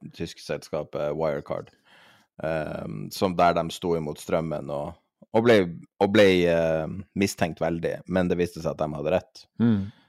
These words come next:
Speaker 1: Men så jeg vet ikke helt hvordan det er med A B C News i Australia, hvordan <laughs> ryktet dem var. Jeg kjenner ikke
Speaker 2: Nei,
Speaker 1: helt.
Speaker 2: jeg vet ikke jeg heller, men, men du kan si at vi er, altså,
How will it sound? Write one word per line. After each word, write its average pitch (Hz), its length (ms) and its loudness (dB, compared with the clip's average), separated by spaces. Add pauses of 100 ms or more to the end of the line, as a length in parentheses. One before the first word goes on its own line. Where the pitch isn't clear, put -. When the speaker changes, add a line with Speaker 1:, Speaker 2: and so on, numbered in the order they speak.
(360)
Speaker 1:
Men - 160 -4
så 107 60 4
jeg 107 80 4
vet 110 100 4
ikke 113 160 6
helt 107 160 4
hvordan 90 240 2
det 87 80 2
er 85 80 0
med 85 160 -2
A 76 60 -2 (100)
B 87 80 -2
C 87 240 -4
News 90 220 -2 (100)
i - 60 -4
Australia, 80 480 0 (100)
hvordan 85 380 -6
<laughs> 123 100 2
ryktet 107 240 0
dem 101 220 2
var. 110 100 0 (140)
Jeg - 160 -10
kjenner - 160 -4
ikke - 160 -6
Speaker 2:
Nei, 127 80 4
Speaker 1:
helt. 135 160 4
Speaker 2:
jeg 139 160 6
vet 120 180 4
ikke 123 140 0
jeg 113 160 6
heller, 120 260 2
men, 127 220 4
men 127 160 4 (100)
du 135 80 0
kan 143 160 0
si 131 160 0
at 127 160 2
vi 117 220 2 (340)
er, 117 240 4 (400)
altså, 127 240 0